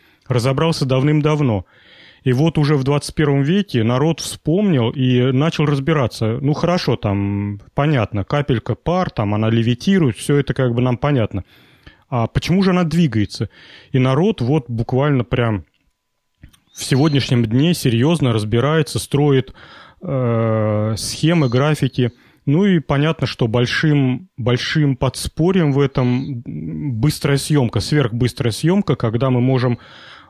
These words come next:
э, с частотой кадров там, до трех тысяч кадров в секунду наснимать, и становится видно, <laughs> как эта капелька переваливается из одного положения в другое. Давайте, добавляйте, если есть что добавить, и,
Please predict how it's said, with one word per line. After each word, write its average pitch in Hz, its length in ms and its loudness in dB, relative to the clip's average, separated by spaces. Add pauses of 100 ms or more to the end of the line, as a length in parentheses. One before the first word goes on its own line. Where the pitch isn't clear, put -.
э, 127 360 -4
с - 340 -12
частотой 135 480 0
кадров 127 380 0
там, 110 160 -2
до 120 80 0
трех 143 260 0
тысяч - 400 -4
кадров 123 340 -2
в - 40 -10
секунду 147 520 0
наснимать, 156 640 0
и 151 480 0 (300)
становится 143 640 0
видно, 131 500 0 (500)
<laughs> - 300 -4
как - 180 -2
эта 139 140 -2
капелька 170 540 -2
переваливается 123 1000 0
из 120 440 -4
одного 127 420 -2
положения 120 420 0
в 110 60 -2
другое. 117 460 -2 (1600)
Давайте, 139 340 0
добавляйте, 165 580 0
если 123 240 0
есть 127 160 2
что - 120 -6
добавить, 147 500 -2
и, 165 460 -2